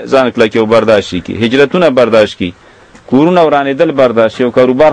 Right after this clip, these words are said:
خرابېدل برداشت کړي، دا مشکلات په ځان تیر کړي، نو دغه سودا ته دی رسېدلی شي. او چې دا مشکلات نه برداشت کوي، نو هغه دې سودا ته نشي رسېدلی. نو د ابن قیم صاحب د دې وصیت مقصد دا دی چې ځان مه بې همته کوئ، په ځان کې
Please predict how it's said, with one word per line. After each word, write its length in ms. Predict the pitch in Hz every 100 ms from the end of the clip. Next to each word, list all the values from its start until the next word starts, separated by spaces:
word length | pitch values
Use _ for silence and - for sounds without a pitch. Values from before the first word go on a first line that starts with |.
| 139
خرابېدل 440 | 120 117 123 135
برداشت 440 | 117 107 104 104 -
کړي، 80 | 123
دا 140 | 160
مشکلات 480 | 160 - 139 160 151
په 80 | 131
ځان 260 | 143 147
تیر 200 | 131 170
کړي، 160 | 170 196 - - _ -
نو 80 |
دغه 260 | 123 180 175
سودا 420 | - 143 139 147
ته 140 | 143 165 151
دی 80 | 131 131
رسېدلی 500 | 110 110 98 101 92 -
شي. 100 | - _ _ _ _ -
او 100 | 107
چې 100 | 120
دا 200 | 143 175
مشکلات 420 | 151 - 147 143
نه 120 | 165
برداشت 460 | 165 170 170 165 -
کوي، 180 | 190 185 _ - -
نو 60 | 120
هغه 120 | 135
دې 80 | 139
سودا 400 | - 113 113 127
ته 200 | 147 165 - _ -
نشي 300 | 117 107 101
رسېدلی. 460 | 95 - 87 82 - _ - _ -
نو 60 | 107
د 100 | 110
ابن 340 | 139 143 135
قیم 280 | 135 156 190
صاحب 220 | 160 156
د 60 | 135
دې 80 | 131
وصیت 340 | 127 - 180
مقصد 320 | 156 135 - 135
دا 120 | 139 151
دی 100 | 156
چې 60 | 123 107
ځان 160 | 143 139
مه 120 | 151
بې 120 | 151 156
همته 320 | 160 156 160
کوئ، 260 | 156 175 190 - _ _ - -
په 100 | 120
ځان 240 | 143 170
کې 80 | 156